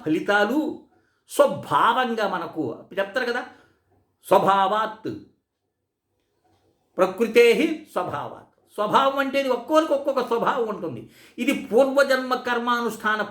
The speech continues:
ఫలితమే. దాన్ని అందుకని కృష్ణుడు గీతలో అన్నాడు, స్వభావం అంటే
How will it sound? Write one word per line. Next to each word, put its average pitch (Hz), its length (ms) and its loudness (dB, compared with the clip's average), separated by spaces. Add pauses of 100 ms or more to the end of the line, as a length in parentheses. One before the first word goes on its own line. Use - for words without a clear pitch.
ఫలితమే. 160 420 -2 (1900)
దాన్ని 226 480 2 (640)
అందుకని 294 320 -2
కృష్ణుడు 277 340 0
గీతలో 254 360 2
అన్నాడు, 277 500 0 (380)
స్వభావం 190 420 -2
అంటే 240 440 -2